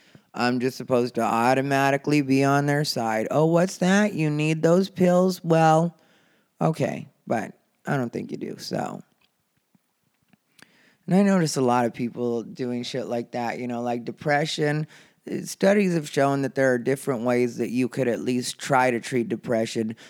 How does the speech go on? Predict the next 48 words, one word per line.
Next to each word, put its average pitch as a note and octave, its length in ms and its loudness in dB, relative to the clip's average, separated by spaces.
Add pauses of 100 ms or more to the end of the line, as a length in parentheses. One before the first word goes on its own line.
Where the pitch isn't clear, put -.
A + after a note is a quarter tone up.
(140)
before B2+ 400 0
you B2+ 140 2
jump A#2+ 280 -2
straight A#2 300 -2
to C3 80 -12
the B2 100 -8
meds. A#2 380 -2
But A#2+ 120 -2
everybody D3+ 520 2
wants C#3+ 320 0
to C#3+ 60 -12
jump C3 320 0
straight B2 320 -2
to C3 80 -8
the C3 100 -6
meds C3+ 340 -2
because D#3 360 -2
the E3 80 -2
meds F3+ 280 2
are G3 120 2
easy. A#3 500 0 (280)
Like, E3 200 4
I've G#3 220 2
talked D#3+ 280 2
about D#3 340 2
that D3+ 260 0
before D#3 400 0
myself. D#3 600 2
Like, C3 300 2
I C3 180 2
have G3+ 340 2
bouts B2+ 280 0
of B2 120 -8
de-, - 260 -4
of C3+ 220 -2
depression, C#3+ 680 2 (300)
but B2+ 120 2
I D#3 200 6
find D#3 440 0
that A#2+ 100 -4
when C#3 160 2
I C3+ 120 2
work C3 380 2
out G3+ 240 4
a F#3 60 4
lot, D#3+ 440 2
when C3 200 2
I B2 400 0